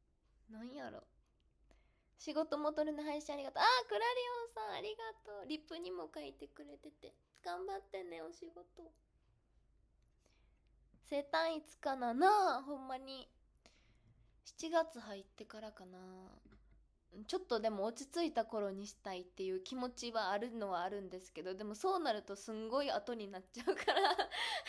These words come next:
ちょっとなーっていう気持ちと、すごい今、あの、複雑な気持ちです。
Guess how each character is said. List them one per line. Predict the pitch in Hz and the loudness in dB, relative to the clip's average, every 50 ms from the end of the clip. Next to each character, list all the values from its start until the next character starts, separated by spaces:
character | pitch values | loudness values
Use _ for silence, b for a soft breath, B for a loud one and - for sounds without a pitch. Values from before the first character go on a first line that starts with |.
| - - 349 427 - - - 370 - - - _ _ _ _ _ B B B B B B B B | 4 6 6 6 4 2 -4 -6 -8 -12 -20 _ _ _ _ _ B B B B B B B B
ち | - 302 | -4 -4
ょ | 285 | -4
っ | - | -2
と | - 214 214 | -4 -4 -2
な | 214 226 226 226 233 233 | 0 0 2 2 2 0
ー | |
っ | 233 - | -2 -6
て | - 196 | -6 -4
い | 196 196 190 | -2 -2 -2
う | 185 | -2
気 | 190 - 220 | -4 -6 -8
持 | 190 185 190 | -6 -6 -6
ち | 190 - - - | -8 -10 -16 -8
と、 | - 196 190 185 180 185 | -6 -4 -4 -4 -4 -8
す | - - 214 | -8 -10 -6
ご | 208 240 233 214 | -2 0 0 0
い | 196 196 196 | 0 -2 -4
今、 | 196 196 190 190 | -2 -2 -2 -2
あ | 185 | -2
の、 | 180 180 | -6 -10
複 | - 247 240 - 269 254 | -12 -14 -10 -8 -6 -4
雑 | 247 247 240 247 262 | -4 -4 -6 -6 -6
な | 240 208 202 | -6 -6 -8
気 | 202 - 202 | -8 -12 -12
持 | 190 185 190 | -12 -12 -12
ち | - - 185 | -14 -16 -14
で | 190 196 202 | -14 -14 -14
す。 | - - | -14 -18